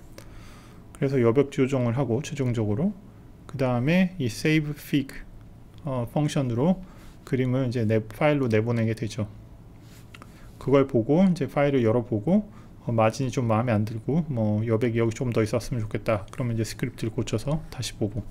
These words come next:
해서 만족스러운 그림이 나올 때까지 작업을 하는 거죠. 이 매뉴얼에 들어가 보면은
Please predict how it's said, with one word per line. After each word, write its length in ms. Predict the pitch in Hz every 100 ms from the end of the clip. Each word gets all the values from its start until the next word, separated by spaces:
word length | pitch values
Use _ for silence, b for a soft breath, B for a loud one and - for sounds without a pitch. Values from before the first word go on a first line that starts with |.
| B B B B -
해서 380 | 123 127 151 156
만족스러운 560 | 127 120 123 - 131 110
그림이 320 | 123 117 113
나올 200 | 104 101
때까지 440 | 107 107 104 117 190 - - - 131 - -
작업을 500 | - 107 104 120 170 -
하는 160 | 139 127
거죠. 240 | 101 - - - - - B B B B B B B B B - -
이 100 | 147
매뉴얼에 880 | 127 139 151 151 147 143 143 139
들어가 300 | 131 135 135
보면은 520 | 135 120 123 160 190